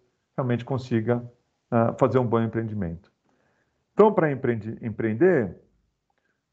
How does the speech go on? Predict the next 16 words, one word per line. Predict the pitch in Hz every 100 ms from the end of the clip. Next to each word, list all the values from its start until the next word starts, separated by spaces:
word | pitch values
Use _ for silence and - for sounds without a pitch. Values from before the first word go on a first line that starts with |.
| _ _ _ 143
é | 143
a | 151 165
diferença | 160 170 151 156 160 - 170 - -
entre | 135 123 113 107
s-, | 104 - _ _ _ -
partir | 135 127 - 196
do | 175 185
sonho | - 156 147 156 151 -
pra | 170 139
realização. | 135 127 135 135 95 80 - _ _ _ _ _ _ _ _ _ _ _ -
Uma | 151 123
rápida | 101 107 - 101
história | 98 - 98
aqui | 98 90
pra | 110
vocês, | 135 - - 208